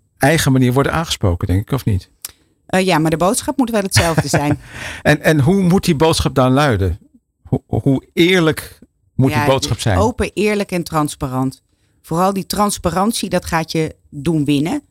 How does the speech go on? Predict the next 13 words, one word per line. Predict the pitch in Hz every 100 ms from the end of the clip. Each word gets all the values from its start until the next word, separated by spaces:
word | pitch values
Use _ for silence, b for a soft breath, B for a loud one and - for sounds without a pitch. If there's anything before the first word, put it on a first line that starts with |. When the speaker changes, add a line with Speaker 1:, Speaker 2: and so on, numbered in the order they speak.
| _
Speaker 1:
Ja. | - 90 120 123
Speaker 2:
Eh, | - 156
want | 147 160
je |
kan | - 170
beter | 165 185 175 151
toegeven | 214 208 170 151 -
dat | 151 -
je |
iets | 147
fout | - 170 208
hebt | 220 -
gedaan. | 175 175 254